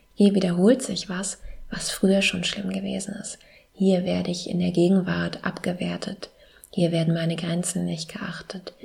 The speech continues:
Hier werden meine Bedürfnisse nicht gesehen, ja? Und dann darfst du dich fragen,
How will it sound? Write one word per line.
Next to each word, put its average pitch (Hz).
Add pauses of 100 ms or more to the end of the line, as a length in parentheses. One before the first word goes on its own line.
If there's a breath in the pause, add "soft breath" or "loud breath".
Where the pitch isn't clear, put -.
(440 loud breath)
Hier 175 (100)
werden 180
meine 190
Bedürfnisse 208
nicht 170
gesehen, 180
ja? 185 (600 soft breath)
Und -
dann 208
darfst 185
du 185
dich 185
fragen, 190